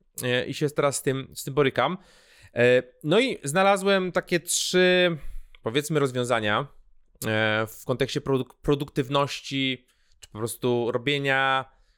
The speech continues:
ważnych rzeczy, e, w, w, w tych, w tej swojej pracy. No pierwsze, pierwsza to jest Ma-, Macierz Eisenhowera, to pewnie, pewnie kojarzysz,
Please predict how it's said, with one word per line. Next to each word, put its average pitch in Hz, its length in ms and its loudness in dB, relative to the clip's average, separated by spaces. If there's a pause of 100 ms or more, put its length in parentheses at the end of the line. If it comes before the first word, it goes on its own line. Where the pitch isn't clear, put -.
(280)
ważnych 139 500 0
rzeczy, 135 360 0
e, 131 240 2 (1700)
w, - 400 -20 (400)
w, - 320 -16
w - 40 -20
tych, 110 140 -8
w - 220 -20
tej 123 140 0
swojej 120 240 0
pracy. 117 500 0 (1040)
No 123 60 -4
pierwsze, 202 280 4
pierwsza 226 260 -2
to 196 80 2
jest - 180 -2
Ma-, 160 180 0
Macierz 170 260 -2
Eisenhowera, 147 600 2
to 131 80 -12
pewnie, 127 340 0
pewnie 131 220 -6
kojarzysz, 120 560 2